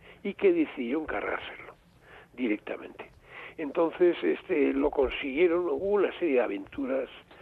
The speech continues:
eh, que recorren media Europa, y al final este Prisciliano es condenado a muerto en Treveris,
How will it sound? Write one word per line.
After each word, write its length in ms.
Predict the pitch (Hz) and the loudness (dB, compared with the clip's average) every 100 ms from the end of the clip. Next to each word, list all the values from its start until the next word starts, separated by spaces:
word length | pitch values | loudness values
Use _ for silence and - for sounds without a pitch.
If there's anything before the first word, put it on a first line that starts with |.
| - - | -20 -10
eh, 260 | 151 135 127 | -2 0 0
que 160 | - 127 | 2 4
recorren 520 | 123 - 143 131 117 | 2 2 2 2 0
media 200 | 120 117 | 0 2
Europa, 520 | 110 117 127 139 127 - - - | 2 2 0 0 -2 -6 -20 -8
y 100 | 170 | 0
al 80 | 131 | 2
final 400 | - 160 185 196 - - - - | 0 -4 -2 -2 -4 -20 -12 0
este 300 | 185 - 185 | 2 4 2
Prisciliano 800 | 165 139 - 139 139 143 160 - - - | 2 -2 -4 0 2 4 0 -4 -12 0
es 200 | 202 - | 0 0
condenado 640 | 180 156 117 120 143 135 | 0 0 0 2 4 4
a 40 | 113 | 2
muerto 460 | 117 135 135 160 | 2 2 2 0
en 200 | 143 110 - | 0 0 -6
Treveris, 500 | 165 175 127 107 | 2 4 4 0